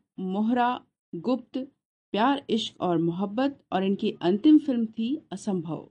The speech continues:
उन्नीस सौ बयासी की फिल्म विधाता से राय कैंप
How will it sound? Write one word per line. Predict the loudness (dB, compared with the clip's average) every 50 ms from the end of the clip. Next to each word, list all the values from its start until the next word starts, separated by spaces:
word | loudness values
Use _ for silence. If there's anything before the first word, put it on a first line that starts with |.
| _ _ _ _ _ _ _ _ _ _ _ _ _
उन्नीस | 8 10 10 10 8 6 2
सौ | 2 2 2
बयासी | 2 2 0 0 0 0 4 6 6 6
की | 6 4
फिल्म | 4 4 6 8 8 6
विधाता | 6 4 -2 -4 -4 -2 -4 -6 -4 -2 0 0 0
से | 0 0 0 0
राय | 0 -2 -2 -2 -4 -4 -6
कैंप | -6 -6 -6 -4 -6 -6